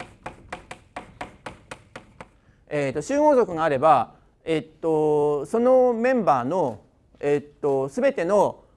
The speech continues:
和集合を取ることができると。で、これ集合なんですけど、えっと、L、最初のLはもちろん、えっと、これ、これなんてしよう、Yとしますか。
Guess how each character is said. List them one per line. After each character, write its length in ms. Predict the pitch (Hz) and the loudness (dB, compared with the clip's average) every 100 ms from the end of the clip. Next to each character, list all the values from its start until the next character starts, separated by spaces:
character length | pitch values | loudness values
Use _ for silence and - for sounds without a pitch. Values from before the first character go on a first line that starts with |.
| - | -4
和 160 | 143 | -2
集 180 | 139 170 | -2 -4
合 140 | 131 | -4
を 80 | 113 | -6
取 120 | 110 | -4
る 60 | 131 | -6
こ 100 | 127 | -6
と 80 | 185 | -8
が 100 | 139 | -10
で 100 | 98 | -12
き 100 | 92 | -18
る 100 | - | -20
と。 100 | - _ _ _ _ _ _ _ _ _ _ _ _ _ _ | -20 _ _ _ _ _ _ _ _ _ _ _ _ _ _
で、 100 | 208 | -2
こ 100 | 240 | 0
れ 80 | 277 | 0
集 160 | 302 302 | 0 2
合 140 | 302 | 2
な 120 | 302 | 2
ん 40 | 269 | 0
で 80 | |
す 60 | 196 | 0
け 120 | 160 | 0
ど、 320 | 180 170 - - _ _ | 2 4 2 -8 _ _
え 160 | 180 180 | -2 -2
っ 40 | |
と、 300 | - 185 180 | -2 0 0
L、 300 | 180 302 285 208 | 2 2 2 0
最 200 | 269 277 | 0 0
初 100 | 285 | 0
の 140 | 285 | 0
L 200 | 294 226 | 2 4
は 360 | 202 180 127 - _ | 6 6 4 -2 _
も 160 | - 165 | -6 0
ち 80 | 202 | 2
ろ 120 | 156 | 0
ん、 120 | 107 - _ _ _ _ - | -2 -14 _ _ _ _ -6
え 100 | 139 | -6
っ 40 | |
と、 140 | 147 | -6
こ 100 | 135 | -4
れ、 200 | 208 208 | -2 -2
こ 160 | - 190 | -2 -4
れ 140 | 185 | -4
な 100 | 180 | -4
ん 60 | 175 | -8
て 60 | - | -10
し 80 | |
よ 80 | 107 | -12
う、 80 | 92 | -2
Y 180 | 151 131 | 0 0
と 80 | 90 | -6
し 100 | 92 | -16
ま 100 | 87 | -16
す 80 | |
か。 160 | - 98 | -12 -12